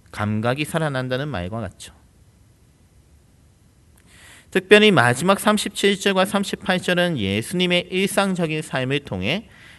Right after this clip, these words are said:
영적으로 살아있는 삶, 깨어있는 일상이 무엇인지 보여줍니다. 낮에는 성전에 나아가 가르치시고 밤에는 감람원에서 쉬시고, 백성들은 그 말씀을 사모하며 이른 아침부터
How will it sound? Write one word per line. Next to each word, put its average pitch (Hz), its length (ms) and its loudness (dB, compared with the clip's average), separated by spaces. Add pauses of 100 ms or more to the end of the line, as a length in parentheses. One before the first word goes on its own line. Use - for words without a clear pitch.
(160)
영적으로 190 540 2
살아있는 120 600 0
삶, 92 380 -8 (600)
깨어있는 160 760 4
일상이 165 500 -2
무엇인지 113 600 -2
보여줍니다. 104 840 -6 (840)
낮에는 143 540 4
성전에 139 520 0
나아가 131 420 2
가르치시고 123 880 -4 (420)
밤에는 127 600 0 (240)
감람원에서 123 880 -2
쉬시고, 104 560 -10 (1000)
백성들은 202 580 4
그 196 100 0
말씀을 180 500 2
사모하며 160 800 0
이른 143 260 2
아침부터 156 760 -2